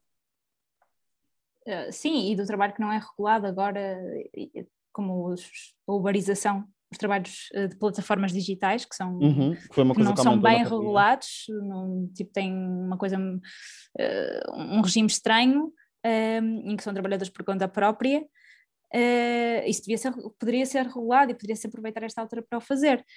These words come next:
Speaker 1: Eh, também pegando no terremoto e no livro do, do Rui Tavares, ele explica lá que, na altura, foram feitos cinco planos possíveis para Lisboa.
Speaker 2: Uhum.
Speaker 1: E, um, obviamente, um dos planos era: "Vamos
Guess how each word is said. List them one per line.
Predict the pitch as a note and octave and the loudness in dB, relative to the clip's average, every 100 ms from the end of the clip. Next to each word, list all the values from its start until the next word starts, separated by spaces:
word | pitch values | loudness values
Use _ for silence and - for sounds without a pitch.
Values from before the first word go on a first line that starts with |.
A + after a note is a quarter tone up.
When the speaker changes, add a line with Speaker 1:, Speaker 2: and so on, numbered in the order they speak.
| - _ _ _ _ _ - | -20 _ _ _ _ _ 2
Speaker 1:
Eh, | A3+ - - - | 2 2 -4 2
também | B3 A#3+ | 4 6
pegando | A#3+ B3+ A3+ | 6 6 6
no | G#3+ G3+ | 2 0
terremoto | - G3+ F3+ F#3 G3 | -2 2 2 0 -2
e | F#3 | -2
no | F3 F3+ | -4 -6
livro | F#3 F3+ F#3 F#3+ | -6 -6 -6 -4
do, | F3+ F#3 F3+ F3 | -2 -2 -2 -2
do | F#3 G3+ | -2 0
Rui | G#3+ | 2
Tavares, | G#3 F#3+ G3 G#3 | 4 6 4 4
ele | G#3+ | 0
explica | G#3+ - A3 A3 | -2 -4 -2 2
lá | A3 A#3 | 4 4
que, | A#3 - A#3 G#3+ | 2 -6 -2 -2
na | G#3 | 0
altura, | G#3 G3+ - B3 A#3+ F4+ _ _ _ _ _ _ _ - - | -2 -4 -2 0 0 -2 _ _ _ _ _ _ _ -14 0
foram | A#3+ A#3 | 2 4
feitos | A#3+ A#3 | 2 0
cinco | - C4+ C4 | 0 0 0
planos | - A3+ G3+ B3 - - - _ _ _ | -2 0 0 -4 -8 -12 -16 _ _ _
possíveis | - - C4 B3+ C4 | -6 0 0 0 -4
para | - | -2
Lisboa. | A#3 G3+ F#3+ F3+ F3 - _ _ | -2 -2 -2 -2 -4 -12 _ _
Speaker 2:
Uhum. | C3+ C3+ C3 A#2+ _ _ - | -4 -4 -4 -8 _ _ -4
Speaker 1:
E, | A3 | 0
um, | A3 G#3+ _ - | 0 -4 _ -2
obviamente, | G3+ G#3 A3 - | 0 2 0 -4
um | - G#3+ | -4 -4
dos | G#3+ | -2
planos | B3+ B3+ C#4 B3+ | 4 4 4 2
era: | G3+ F3+ | 2 0
"Vamos | F#3 F#3+ - | -4 -6 -10